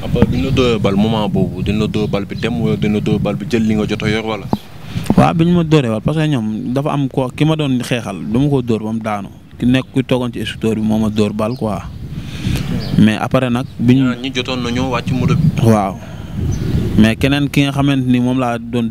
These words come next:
Speaker 2: dóor ba mu lii pour songaat keneen ki, keneen ki ma doon dem di songaat kooku moom ma dóor bal. Mais keneen ki, ki ma, ki nga xam ne dóor naa ko ba mu wàcc moom daf maa féete ginnaaw këdd ma. Bi ma këddee nag si la lonki sakos bi, ñu daw yéeg ci scooter bi jaar VDN bi dem seen yoon.
Speaker 1: Ok,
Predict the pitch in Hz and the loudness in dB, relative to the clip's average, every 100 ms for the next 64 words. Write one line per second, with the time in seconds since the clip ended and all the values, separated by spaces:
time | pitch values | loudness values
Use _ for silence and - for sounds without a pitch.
0 | 113 110 113 113 110 107 123 - 120 117 | 0 -2 0 0 2 0 -2 -4 -4 0
1 | 127 117 110 - 113 107 117 127 - - | 0 0 -2 -4 -6 -4 -6 -8 -10 -18
2 | - - - - 139 143 147 143 143 135 | -18 -16 -8 2 4 4 0 0 2 2
3 | 127 120 117 123 113 110 - 117 117 110 | 2 2 0 0 0 -4 -2 0 2 2
4 | 110 107 107 104 98 - 117 107 131 139 | 2 2 0 -2 -6 -6 -4 -2 -2 -2
5 | 127 143 170 - - - 135 139 139 143 | -2 -4 -6 -12 -12 0 2 2 0 0
6 | 143 143 135 131 131 131 123 123 117 117 | 0 2 2 0 0 -2 -2 -2 0 -2
7 | 120 117 113 113 123 127 123 127 123 120 | -2 -2 0 0 0 0 -4 -8 -8 -8
8 | 117 117 127 120 120 - - - - - | -8 -6 -6 -6 -4 0 0 0 -2 -2
9 | - - - - - - - 117 123 120 | 0 0 0 2 2 2 4 6 6 6
10 | 135 127 120 117 127 120 120 113 110 110 | 4 4 0 2 2 2 0 -2 -4 -2
11 | 110 104 110 131 123 117 113 110 110 - | -4 -4 -2 -2 0 -2 0 0 -2 -4
12 | - - 113 110 107 107 107 110 110 107 | -8 -6 -2 0 0 -2 -4 -2 -4 -2
13 | 101 101 98 - 98 92 92 - - | -4 -4 -4 -2 -2 -2 -4 -10 -14